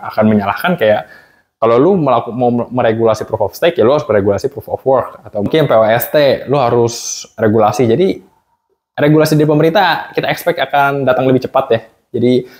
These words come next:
setelah, eh, pe-, perpajakan dipajaki nih cryptocurrency, ya kita akan expect regulasi untuk crypto mining. Yang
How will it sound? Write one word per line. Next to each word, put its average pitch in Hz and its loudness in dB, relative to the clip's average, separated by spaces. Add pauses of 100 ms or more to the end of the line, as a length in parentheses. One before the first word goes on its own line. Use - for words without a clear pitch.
setelah, 113 -2 (100)
eh, 113 2
pe-, 113 2
perpajakan 117 0
dipajaki 107 0
nih 139 -2
cryptocurrency, 110 -2
ya 104 -16
kita 120 -4
akan 107 0 (400)
expect 123 -4
regulasi 135 2
untuk 110 -2
crypto 107 -2
mining. 104 0 (640)
Yang 139 0